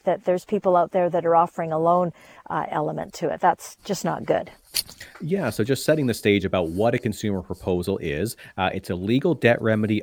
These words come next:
Speaker 2: only available through a licensed insolvency trustee where you consolidate all of your debt together, you freeze the interest so not another dollar gets added to those balances,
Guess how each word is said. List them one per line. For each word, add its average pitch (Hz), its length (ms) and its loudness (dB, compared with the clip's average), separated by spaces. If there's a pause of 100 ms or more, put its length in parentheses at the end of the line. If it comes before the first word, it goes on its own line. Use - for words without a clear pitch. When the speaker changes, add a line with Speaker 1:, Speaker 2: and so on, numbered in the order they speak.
Speaker 2:
only 127 340 0
available 104 500 2
through 95 220 -4
a - 20 -2
licensed 90 380 -2
insolvency 127 640 -2
trustee 90 540 -6
where 107 160 -4
you 95 80 -4
consolidate 127 760 -2
all 123 300 0
of 151 80 -4
your 127 120 -4
debt 123 260 -4
together, 95 520 -2 (260)
you 87 100 -8
freeze 143 480 -4
the 131 160 2
interest 98 360 -4
so 92 80 -8
not 90 140 -4
another 95 220 -2
dollar 110 400 2
gets 98 220 -4
added 95 320 -2
to 101 80 -2
those 85 200 -4
balances, 135 720 -2